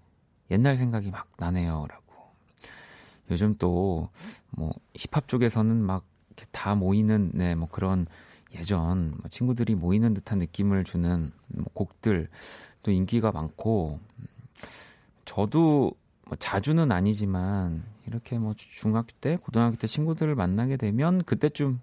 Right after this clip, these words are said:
앨범을 한 번씩 꺼내보는 것 같아요. 네. 그래야지 또 가서 할 얘기들이 많아지기도 하고 이 친구가 얼마나 변했나 또 알게 되기도 하니까요. 음. 자, 나미 씨는 원디, 저 서류 추가 합격 소식과 함께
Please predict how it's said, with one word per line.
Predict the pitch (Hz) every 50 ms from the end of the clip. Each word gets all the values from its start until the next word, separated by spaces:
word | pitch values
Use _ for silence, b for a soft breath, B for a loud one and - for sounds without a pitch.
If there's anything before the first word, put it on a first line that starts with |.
| - -
앨범을 | - 95 101 113 123 127 127 131
한 | 131 131
번씩 | 127 127 - -
꺼내보는 | - - 180 196 180 - - 107 110
것 | 110 107
같아요. | 90 82 - - - 85 80 80 80 104 -
네. | 90 87 82 80 82 B B B B B B B B B B B B B
그래야지 | - - 98 101 101 101 98 90 - 87 -
또 | - 80 80 76 - b b b b _
가서 | - - - 87 85 - 92 87
할 | 85 107 127 131 101
얘기들이 | 85 85 101 92 101 98 90 87
많아지기도 | 80 78 73 85 95 95 92 87 82 92 - 85
하고 | 87 120 123 123 - 117 98 85 82 - _ _ _ _ - -
이 | 90 -
친구가 | - - 117 110 107 104 104
얼마나 | 90 87 92 107 123 127 123
변했나 | 117 - - 90 95 95 98 90 92 90 85 82 B B B B B B B B B B B B
또 | - -
알게 | 80 82 90 92 107
되기도 | 92 92 80 82 - 82
하니까요. | 85 - - 143 139 - - 82 80 85 90 85 85 - -
음. | - - - - - _ - _ _ _ _ B B B B B B B B B B B B B B B
자, | _ - 131
나미 | 113 104 107 123 147
씨는 | 143 - - 151 139 139 139 135 131
원디, | 123 104 110 123 127 123 143 120 92 92
저 | - - 101 98
서류 | 98 - - 170 165 170 170 156
추가 | - - - - 170 160
합격 | 151 160 - - _ _ - 147 - -
소식과 | - - 151 - - - - 131
함께 | 120 127 135 131 - - 104 90 82